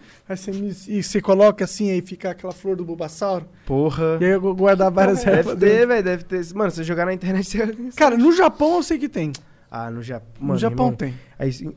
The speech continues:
Speaker 2: se alguma empresa aí tiver vendo esse vídeo, tá ligado? Porque muitas empresas têm vocês, tá ligado? Se alguma empresa quiser me mandar pro Japão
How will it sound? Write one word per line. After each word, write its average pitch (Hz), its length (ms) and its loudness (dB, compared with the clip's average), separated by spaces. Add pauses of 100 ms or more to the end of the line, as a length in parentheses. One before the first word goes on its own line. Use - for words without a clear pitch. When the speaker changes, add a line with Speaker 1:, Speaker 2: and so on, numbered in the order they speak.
Speaker 2:
se - 200 -6
alguma 143 260 -2
empresa 135 520 -2
aí 127 180 -6
tiver 123 300 -8
vendo 123 200 -4
esse 120 180 -10
vídeo, 117 300 -14
tá 120 80 -14
ligado? 117 220 -10
Porque - 160 -14
muitas 139 320 -6
empresas 139 560 -6
têm 139 140 -10
vocês, 131 480 -10
tá 127 100 -14
ligado? 123 160 -12
Se 110 80 -8
alguma 151 180 -4
empresa 147 280 -6
quiser 135 200 -8
me 131 60 -6
mandar 127 220 -6
pro 131 120 -12
Japão 120 460 -10